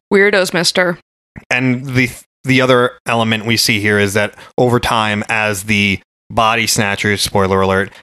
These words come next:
Speaker 2: thing happens, all of our main cast are the people that notice that.
Speaker 1: Yeah.
Speaker 2: You know, they're not part of the herd.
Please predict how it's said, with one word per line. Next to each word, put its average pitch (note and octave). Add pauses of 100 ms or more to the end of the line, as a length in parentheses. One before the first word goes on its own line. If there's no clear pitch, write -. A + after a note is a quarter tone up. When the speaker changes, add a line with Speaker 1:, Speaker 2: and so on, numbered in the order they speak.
Speaker 2:
thing G#2+
happens, G2 (260)
all A#2+
of A2
our A2+
main G#2+
cast G2+ (200)
are A2
the G#2
people G#2
that G2
notice F#2+
that. -
Speaker 1:
Yeah. D3+
Speaker 2:
You G2
know, F#2+
they're G2
not F#2+
part G2+
of F#2
the F#2
herd. F2+